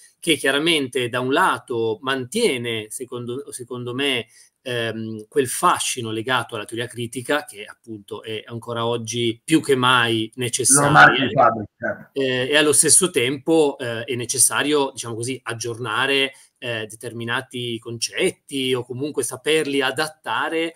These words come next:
Speaker 1: a un tempo diverso. Sono comunque passati ottanta anni dal cuore dell'elaborazione, quasi novanta ormai, insomma, dal cuore dell'elaborazione francofortese, quindi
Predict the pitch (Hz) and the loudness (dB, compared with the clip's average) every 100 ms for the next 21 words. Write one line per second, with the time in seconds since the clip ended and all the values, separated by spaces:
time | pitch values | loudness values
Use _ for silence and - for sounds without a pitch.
0 | - - 143 135 135 147 120 143 139 127 | -14 -10 -6 -4 0 -2 -2 -4 0 0
1 | 147 - 117 113 120 127 123 117 127 120 | 0 -2 -6 -10 -10 -10 -6 -4 -4 -6
2 | 110 - 107 - 160 135 127 123 113 - | -10 -10 -10 2 2 2 -2 -4 -6 -4
3 | 135 131 120 117 120 120 120 117 117 - | -2 -2 -4 -6 -6 -6 -8 -10 -6 -4
4 | 120 113 113 110 107 _ _ - 131 123 | -4 -8 -6 -8 -8 _ _ -6 -4 -2
5 | 120 139 117 113 117 113 113 110 107 120 | 0 2 0 -4 -10 -6 -6 -6 -10 -12
6 | 107 110 127 123 120 117 117 123 120 120 | -12 -12 -8 -6 -6 -6 -8 -10 -10 -10
7 | 117 - 120 117 110 113 131 127 113 113 | -10 -10 -10 -12 -14 -12 -12 -8 -6 -6
8 | 101 113 110 104 | -8 -12 -10 -10